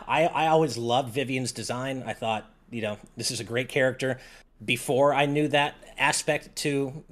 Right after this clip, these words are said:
Vivian's character. And I think, yeah, I've always loved Vivian, and that is my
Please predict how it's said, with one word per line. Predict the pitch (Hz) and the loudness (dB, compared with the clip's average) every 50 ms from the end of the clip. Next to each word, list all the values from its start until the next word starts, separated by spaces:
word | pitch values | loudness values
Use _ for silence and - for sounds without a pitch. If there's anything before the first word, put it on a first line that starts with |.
| - - | -14 -8
Vivian's | 120 139 143 147 147 143 | -6 -4 -2 -2 -4 -2
character. | - - 147 143 151 - - 151 160 - - - | 0 0 0 0 0 -4 -8 -10 -12 -10 0 2
And | 123 117 120 117 117 113 113 110 98 - | 4 4 6 4 4 2 0 -4 -4 -2
I | 104 101 104 104 | 0 2 2 2
think, | - - 113 117 110 - - - - | 0 -2 -4 -4 -4 -6 -12 -8 -2
yeah, | 110 147 139 92 - - - - - - | 0 0 0 0 -4 -10 -20 -20 -10 -2
I've | 113 117 120 104 107 | 0 0 0 0 -2
always | - 107 120 127 139 131 120 120 | -4 -2 -2 0 0 -2 -2 -2
loved | 123 123 117 104 | -4 -4 -2 -4
Vivian, | 120 107 120 123 120 120 110 | -4 -2 -2 -2 -2 -2 -2
and | 104 104 98 | -4 -4 -2
that | 113 117 117 | -2 0 0
is | 113 107 - | -2 -4 -6
my | 120 110 104 104 101 98 98 | -6 -4 -4 -2 -2 -4 -4